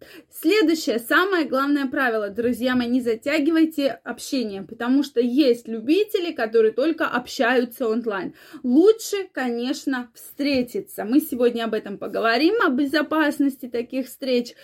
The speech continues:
но, тем не менее, при встрече вы точно поймете, нравится вам данный человек или не нравится. То есть вы увидите внешне, вы с ним поговорите, и уже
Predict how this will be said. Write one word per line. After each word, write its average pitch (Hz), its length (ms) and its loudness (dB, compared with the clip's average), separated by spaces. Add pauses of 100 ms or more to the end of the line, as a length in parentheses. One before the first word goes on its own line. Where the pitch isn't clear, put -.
(240)
но, 320 120 6 (120)
тем 339 180 8
не 311 80 6
менее, 403 440 2
при 311 160 2
встрече 339 540 -4
вы 294 160 2
точно 370 580 0
поймете, 285 720 2 (240)
нравится 285 560 0
вам 311 200 2
данный 294 320 0
человек 277 360 -2 (100)
или 254 260 -2
не 254 140 4
нравится. 233 520 0
То - 80 -8
есть 233 140 -8
вы 349 180 2
увидите 254 440 -2
внешне, 254 720 0 (260)
вы 403 160 6
с 403 120 -2
ним 262 160 4
поговорите, 226 880 0 (200)
и 320 120 4
уже 339 360 4